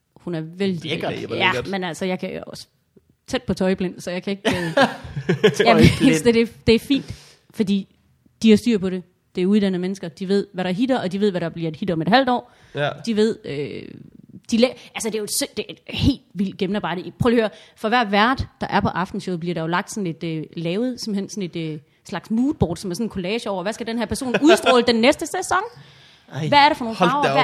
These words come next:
Speaker 1: er det for nogle temaer? Hvad er det for nogle, øh, buzzord, vi gerne vil forbinde med
Speaker 2: Ja.
Speaker 1: den her vært, ikke?
Speaker 3: Er der en
Speaker 1: Man
Speaker 3: chance
Speaker 1: tror
Speaker 3: for,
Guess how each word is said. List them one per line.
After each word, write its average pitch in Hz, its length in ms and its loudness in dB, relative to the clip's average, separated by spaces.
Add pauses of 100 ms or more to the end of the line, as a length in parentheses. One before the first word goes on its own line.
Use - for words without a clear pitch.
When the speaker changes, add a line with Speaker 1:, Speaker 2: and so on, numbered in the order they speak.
Speaker 1:
er 269 40 4
det 311 140 -2
for 254 80 -6
nogle 208 180 -6
temaer? 277 400 -4
Hvad 240 100 -4
er 247 60 -2
det 277 100 -4
for 247 80 -6
nogle, 190 280 -4
øh, 156 280 -4 (180)
buzzord, 240 320 -2
vi 180 60 -4
gerne 202 180 -4
vil 247 80 -8
forbinde 240 280 -6
med 185 80 -6
Speaker 2:
Ja. 160 60 -4
Speaker 1:
den 226 80 -4
her 247 100 -2
vært, 202 180 -4 (140)
ikke? - 80 -20 (460)
Speaker 3:
Er 160 100 2
der 156 60 4
en 151 60 4
Speaker 1:
Man 143 80 0
Speaker 3:
chance 170 280 4
Speaker 1:
tror 185 60 8
Speaker 3:
for, 151 300 2